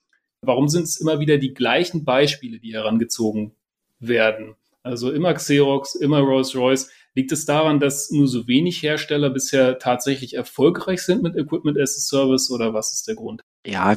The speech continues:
Speaker 2: einfach mal versucht, das Schöne an dem Beispiel ist immer, die kennen alle, ja. Aber die haben, äh, wie richtig gesagt, auch einen gewissen negativen Effekt.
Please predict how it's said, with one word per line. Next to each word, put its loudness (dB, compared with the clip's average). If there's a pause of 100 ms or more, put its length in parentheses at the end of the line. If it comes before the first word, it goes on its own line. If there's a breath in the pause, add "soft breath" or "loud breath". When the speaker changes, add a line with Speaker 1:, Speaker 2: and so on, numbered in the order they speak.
Speaker 2:
einfach -2
mal 2
versucht, -6
das -6
Schöne 4
an 0
dem 0
Beispiel 0
ist -2
immer, 0
die -8
kennen 0
alle, 0 (240)
ja. -10 (300)
Aber 0
die 2
haben, 0
äh, -8
wie -12
richtig -12
gesagt, 0
auch 0
einen 0
gewissen 0
negativen 0
Effekt. -10